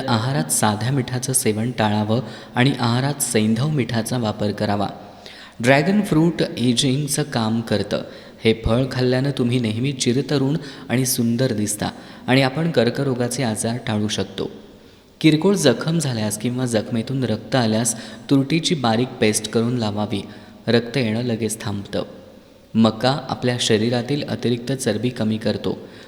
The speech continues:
म्हणून आपल्या आहारात याचा समावेश जरूर करावा. टोमॅटोचं सेवन केल्यानं वजन कमी होण्यास मदत होते.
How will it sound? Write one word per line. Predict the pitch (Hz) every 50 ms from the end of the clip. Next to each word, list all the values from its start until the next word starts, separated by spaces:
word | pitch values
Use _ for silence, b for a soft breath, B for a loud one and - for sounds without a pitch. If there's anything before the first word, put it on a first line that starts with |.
| B B -
म्हणून | 117 131 143 156 175 - -
आपल्या | - - - 131 143 139 131
आहारात | 131 117 107 107 123 127 110 104 101 - -
याचा | 113 107 107 - 135 127
समावेश | - - 117 104 104 107 107 107 113 120 - -
जरूर | - 117 113 110 113 107 120 120 113 110
करावा. | - 107 101 101 104 101 87 - - - - - - B B B B B B B B B B B - -
टोमॅटोचं | 147 151 160 175 170 185 175 - 214 202
सेवन | - - 160 147 147 156 160 160
केल्यानं | 156 - 123 113 107 107 117 131
वजन | 127 117 110 107 127 139 143
कमी | - - 104 113 131 139
होण्यास | 123 123 117 117 123 131 127 -
मदत | 135 131 127 120 135 127 -
होते. | - 110 104 - 92 - -